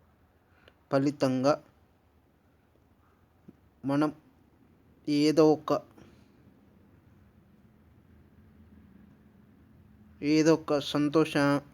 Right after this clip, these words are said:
ఏదో ఒక దాన్ని సాధించాలనే పట్టుదల మనకి ఏదో ఒకనాడు సంతోషంగా ఉండగలుగుతాం. సంతోషాన్ని ఇస్తుంది. ఈరోజు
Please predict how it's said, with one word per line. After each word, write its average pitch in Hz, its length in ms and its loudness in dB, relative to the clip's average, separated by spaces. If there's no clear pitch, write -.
ఏదో 156 340 2
ఒక 151 220 0
దాన్ని 143 360 0
సాధించాలనే 139 920 -2
పట్టుదల 143 680 -2
మనకి 143 300 -2
ఏదో 170 380 4
ఒకనాడు 156 760 2
సంతోషంగా 143 840 0
ఉండగలుగుతాం. 135 1000 0
సంతోషాన్ని 156 720 2
ఇస్తుంది. 143 600 0
ఈరోజు 156 1000 2